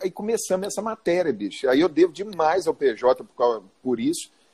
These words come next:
que a gente começou a ge-, a, a, a matéria de gestão lá, em dois mil e dezessete, foram três anos que eu falava, o que eu, que eu falo, né? É, falava de segurança do paciente, autocuidado, então ensinava pros meninos educação financeira,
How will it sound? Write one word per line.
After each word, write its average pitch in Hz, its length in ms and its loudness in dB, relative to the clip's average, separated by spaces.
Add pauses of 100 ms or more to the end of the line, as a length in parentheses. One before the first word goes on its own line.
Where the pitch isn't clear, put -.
(140)
que - 60 2
a 135 40 2
gente 160 160 -4
começou 160 460 2
a 156 40 4
ge-, 147 200 -2
a, 135 120 4
a, 127 340 0
a - 20 -4
matéria 131 420 0
de 117 100 -10
gestão 123 480 -2
lá, 156 300 -2 (580)
em 123 60 -10
dois 139 220 6
mil 143 100 -2
e - 20 0
dezessete, 160 560 2
foram 196 220 4
três 165 400 4
anos 170 560 -2 (340)
que - 80 2
eu 208 80 8
falava, 143 580 4
o 120 120 -14
que - 140 -8
eu, 165 60 -2
que - 80 -6
eu 170 60 -2 (140)
falo, 127 260 4
né? 151 160 -6 (300)
É, 131 480 2
falava 156 380 2
de 113 280 -8
segurança 185 480 -2
do 151 80 -2
paciente, 135 720 -2 (260)
autocuidado, 143 840 2 (340)
então 196 220 -2
ensinava 175 480 -2
pros 156 200 -4
meninos 139 360 -2
educação 175 420 0
financeira, 147 800 0